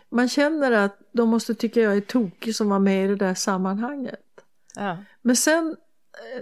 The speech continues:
Speaker 1: det, de flesta, <laughs> vi vet ju oftast mer
Speaker 2: Mm.
Speaker 1: om varandra än vad man, andra
Speaker 2: Ja.
Speaker 1: vet mer om,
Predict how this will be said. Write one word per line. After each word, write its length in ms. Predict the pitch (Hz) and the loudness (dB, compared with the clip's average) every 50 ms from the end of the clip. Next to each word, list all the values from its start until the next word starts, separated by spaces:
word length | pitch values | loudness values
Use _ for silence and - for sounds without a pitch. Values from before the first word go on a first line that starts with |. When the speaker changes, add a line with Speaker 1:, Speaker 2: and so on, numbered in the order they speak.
| - 208 | -6 0
Speaker 1:
det, 140 | 226 247 233 233 - - 226 | 0 0 0 0 -4 -2 0
de 120 | 233 226 | 0 0
flesta, 560 | 214 - 269 233 - - 294 269 262 262 220 - - - - | 2 0 -2 -2 -2 -2 -2 0 0 0 -2 -4 -6 -8 -8
<laughs> 240 | - - - - - | -8 -6 -8 -8 -2
vi 140 | - 247 240 | 0 0 2
vet 380 | 247 254 277 269 285 285 294 - | 2 2 2 2 2 0 0 0
ju 160 | 269 269 240 | 0 0 0
oftast 600 | - - 226 233 - - - 233 233 233 - - | 0 0 -2 -2 -2 -2 0 0 0 0 -2 0
mer 360 | 269 269 285 311 320 277 240 | 0 2 2 4 4 4 6
Speaker 2:
Mm. 240 | 220 220 202 220 208 - - - - - - - - - _ | 4 4 2 0 -6 -8 -14 -16 -18 -18 -20 -20 -20 -20 _
Speaker 1:
om 240 | - - 240 233 226 | 0 2 4 4 6
varandra 720 | 226 226 220 220 214 233 254 285 277 262 226 202 208 - - - | 6 6 6 6 4 4 4 2 4 4 4 4 2 0 -4 -4
än 140 | - 247 240 | -2 2 4
vad 120 | 233 226 214 | 4 4 4
man, 320 | 214 220 226 233 233 226 - _ _ _ _ _ - - _ _ - | 4 4 2 2 0 -2 -8 _ _ _ _ _ -20 -20 _ _ -2
andra 260 | - 247 240 240 254 | 0 0 2 4 2
Speaker 2:
Ja. 60 | 254 | 4
Speaker 1:
vet 260 | 254 247 247 233 - | 4 4 4 4 4
mer 300 | 254 240 254 254 247 247 | 4 4 6 6 6 6
om, 140 | 262 254 247 | 6 6 4